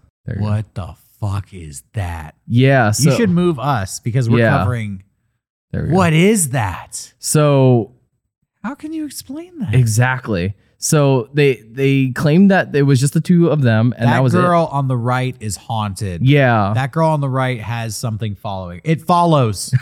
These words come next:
Speaker 1: <laughs>
Speaker 2: It definitely follows.
Speaker 1: So this photo was taken on an early two thousands cell phone. So there's a lot of things that could be happening here, but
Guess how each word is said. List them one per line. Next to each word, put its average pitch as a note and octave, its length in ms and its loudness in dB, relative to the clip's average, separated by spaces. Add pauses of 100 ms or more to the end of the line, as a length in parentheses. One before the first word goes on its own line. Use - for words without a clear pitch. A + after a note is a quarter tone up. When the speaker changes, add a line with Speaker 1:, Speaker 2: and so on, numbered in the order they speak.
Speaker 1:
<laughs> F3 680 -2
Speaker 2:
It A#2 140 -6
definitely A#2 420 -4
follows. F2+ 500 -8
Speaker 1:
So G3 160 2
this F#3+ 240 2
photo A3 300 2
was G3 180 4
taken F3 460 4
on C#3+ 240 4
an C#3 140 2
early D3+ 280 2
two C#3+ 120 -2
thousands A#2+ 340 -2
cell E3+ 300 0
phone. A2+ 400 0
So C#3 160 2
there's D#3+ 180 4
a F3+ 40 2
lot E3 240 2
of G3+ 60 2
things F#3+ 200 4
that D3 120 2
could D#3 140 -2
be C#3 120 2
happening C3+ 400 2
here, G3 260 2
but C#3 640 0